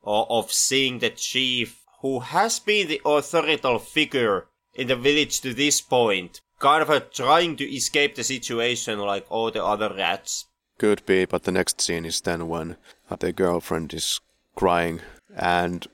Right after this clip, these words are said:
Speaker 2: there's a lot of problems with the subtitles because sometimes the subtitle rows just don't appear. They are somehow probably timed incorrectly, which causes the subtitles to disappear. So, at the scene where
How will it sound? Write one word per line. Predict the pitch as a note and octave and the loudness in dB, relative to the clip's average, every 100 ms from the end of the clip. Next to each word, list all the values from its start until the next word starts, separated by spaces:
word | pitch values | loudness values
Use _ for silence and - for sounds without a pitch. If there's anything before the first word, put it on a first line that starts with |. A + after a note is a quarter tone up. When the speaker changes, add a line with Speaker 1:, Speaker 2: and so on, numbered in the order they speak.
| _ | _
Speaker 2:
there's | F2+ F2 G#2+ - | -8 -2 -2 2
a | |
lot | A#2 | 2
of | C3 - | 2 0
problems | G#2+ G#2 F#2 E2+ - | 0 0 0 -2 -2
with | F2 - | -4 -6
the | |
subtitles | - F#2 - F2+ D#2+ E2 | -2 -2 0 0 0 -2
because | F2 E2 D#2+ | -6 -6 -4
sometimes | - F2 F2 E2+ D2+ | -4 -4 -4 -4 -6
the | F2+ E2 - - - - - _ | -6 -8 -10 -18 -18 -18 -20 _
subtitle | - G2 - F#2+ E2+ D#2 D2 - - _ - | -2 -2 0 0 2 0 -2 -8 -20 _ 0
rows | F2+ F2+ E2 - | 4 4 4 0
just | - D2+ - - - - _ _ - | -4 -2 -4 -4 -14 -20 _ _ -14
don't | F2 F2 D#2+ | -2 0 0
appear. | E2 - F#2 D2+ A1 - - - | -4 -2 2 2 0 -6 -18 -18
They | - E2 | -8 -2
are | D#2+ D#2+ | -2 -2
somehow | - F2 E2+ D#2+ D#2+ _ - _ _ - | -2 -4 -2 -2 -4 _ -20 _ _ -10
probably | - F#2 F#2+ F2+ | 0 2 4 2
timed | F#2+ F2+ F2 - - | 2 2 0 -6 -6
incorrectly, | F2 E2 E2 E2+ - D#2 D2 | -6 -2 0 0 -4 -10 -8
which | C#2+ C2 - - - _ - | -6 -8 -10 -14 -16 _ -8
causes | E2 D#2 C#2+ | -6 -4 -6
the | - D2 C#2 | -8 -8 -8
subtitles | D#2+ - C#2+ C#2 - | -10 -10 -10 -10 -10
to | C#2 - | -14 -14
disappear. | - - - E2 - - - | -12 -12 -6 -6 -6 -16 -4
So, | - F#2 - - - - _ - | 0 0 -2 -16 -18 -18 _ -4
at | G2 - | -4 -2
the | F#2 | -2
scene | A2+ G2+ | 0 2
where | F2 E2+ D#2+ | 2 2 0